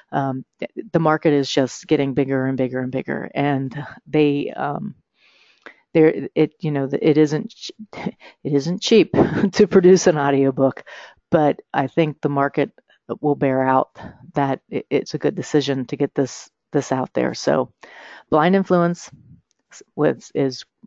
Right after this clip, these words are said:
going into the very capable and excellent hands of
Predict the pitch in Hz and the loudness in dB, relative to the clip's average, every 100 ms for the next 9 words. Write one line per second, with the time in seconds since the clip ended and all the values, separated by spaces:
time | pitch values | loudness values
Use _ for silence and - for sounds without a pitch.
0 | _ _ - - 160 156 151 143 143 143 | _ _ -8 2 4 4 0 -2 -2 0
1 | 160 175 180 - 165 165 143 151 147 143 | 4 4 4 2 -2 0 2 2 2 0
2 | - 143 - 175 - 160 147 139 151 147 | -2 -4 -2 -4 0 0 0 -4 -2 -2
3 | 139 139 131 - 147 139 131 | -2 -4 -8 -2 0 0 -4